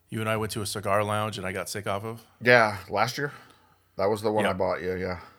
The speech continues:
Speaker 1: That is a s-, folks, that is a strong fucking cigar. That is,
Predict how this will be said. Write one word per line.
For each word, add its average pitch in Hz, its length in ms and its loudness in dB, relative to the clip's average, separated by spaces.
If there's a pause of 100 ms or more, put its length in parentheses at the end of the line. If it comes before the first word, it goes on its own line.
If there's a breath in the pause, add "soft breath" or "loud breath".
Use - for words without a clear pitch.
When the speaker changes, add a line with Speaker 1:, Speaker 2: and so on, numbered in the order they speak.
(1080 loud breath)
Speaker 1:
That 107 180 2
is 101 160 -6
a 90 160 -6
s-, 123 320 -6 (300)
folks, 101 300 -6
that 104 180 -2
is 98 100 -4
a 82 80 -10
strong 98 500 -4
fucking 98 340 -10
cigar. 92 240 -4
That 131 100 4
is, 101 100 -2